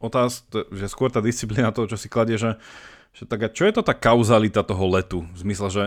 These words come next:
nie len, že ako sa tam dostať, ale že čo je to príčinnosť sama? Ako prišla?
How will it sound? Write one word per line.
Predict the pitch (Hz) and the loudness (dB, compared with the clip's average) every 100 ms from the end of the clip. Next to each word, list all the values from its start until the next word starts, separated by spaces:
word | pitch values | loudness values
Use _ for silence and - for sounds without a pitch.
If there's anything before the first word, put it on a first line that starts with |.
| - | -2
nie | 107 | -2
len, | 180 151 | 0 0
že | 117 | 0
ako | - 104 - | -2 -2 -2
sa | 127 | -2
tam | 110 | -2
dostať, | 104 - 110 | -2 0 0
ale | 104 | 2
že | 104 104 - - - | 2 -2 -4 -20 -14
čo | - 202 | 0 2
je | 220 | 2
to | |
príčinnosť | 120 117 131 - 123 107 - | 2 4 4 2 0 0 -2
sama? | - - 101 90 76 _ _ - | -6 -2 0 -2 -6 _ _ -6
Ako | 185 196 | -2 0
prišla? | - 95 - 92 85 | 0 -4 -4 -4 -6